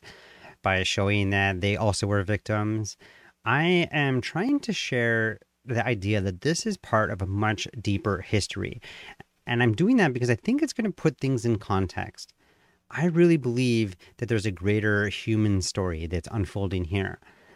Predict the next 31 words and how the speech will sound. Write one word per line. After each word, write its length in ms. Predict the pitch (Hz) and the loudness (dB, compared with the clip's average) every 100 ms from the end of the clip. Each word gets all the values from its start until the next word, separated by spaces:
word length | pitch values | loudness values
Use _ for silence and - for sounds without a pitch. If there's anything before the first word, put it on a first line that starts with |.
| - _ _ - | -20 _ _ 2
And 800 | 120 113 107 101 104 104 104 - _ _ _ | 6 6 4 2 0 -4 -6 -10 _ _ _
I'm 160 | 131 151 | -2 0
also 260 | 214 233 160 | 0 2 0
still 260 | - 143 | 2 0
setting 320 | - 127 120 | 0 0 0
things 300 | 107 120 98 | 0 -2 0
up 160 | 101 98 | -4 -4
to 80 | 113 | -6
share 280 | - 117 113 | -4 0 0
with 280 | 113 - 117 | 0 -4 -6
you 420 | 110 104 104 117 104 | -2 0 0 -2 -6
three 220 | - 117 | 0 0
ways 320 | 117 113 113 | 4 2 2
to 100 | - | -2
celebrate 420 | 123 208 233 98 92 | -2 0 2 0 -2
this 120 | - | -4
holiday, 460 | 107 107 104 98 - - - _ | -2 -2 -4 -8 -12 -20 -20 _
because 240 | 123 131 - | -2 -2 0
I 240 | 131 139 | 2 4
believe 460 | 151 147 127 117 104 | 2 0 2 2 0
that 120 | 92 | -6
hidden 380 | 92 117 120 117 | 0 2 2 2
in 220 | 110 101 92 | 2 0 0
the 60 | |
Thanksgiving 600 | - 107 92 - 101 95 | -2 -2 -2 -4 -2 -2
story 540 | - - 90 87 87 90 | -4 -4 -2 0 0 -2
is 240 | - 87 | -4 -4
an 80 | 110 | -2
opportunity 960 | 104 - 90 - 95 90 87 87 85 - | -2 -4 -8 -4 0 2 2 0 0 -2
for 240 | 87 82 | 0 0
profound 640 | - 101 - 80 80 80 | 0 0 2 2 2 -2